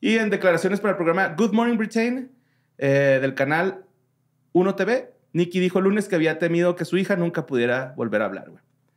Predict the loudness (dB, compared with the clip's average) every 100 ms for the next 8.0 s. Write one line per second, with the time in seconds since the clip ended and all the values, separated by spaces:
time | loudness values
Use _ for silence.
0 | _ _ _ _ _ -2 2 2 4 4
1 | 4 2 4 4 4 2 -2 -4 -6 -4
2 | -4 -4 -4 -4 -6 -6 -2 -2 -2 0
3 | 0 0 -2 -2 0 -2 0 0 0 -6
4 | -4 -2 -2 -2 -2 -2 -2 -4 -4 -2
5 | -2 -2 0 2 2 0 -2 -6 -6 -4
6 | -2 -4 -6 -8 -8 -8 -6 -8 -12 -18
7 | -16 -12 -10 -10 -12 -14 -12 -12 -12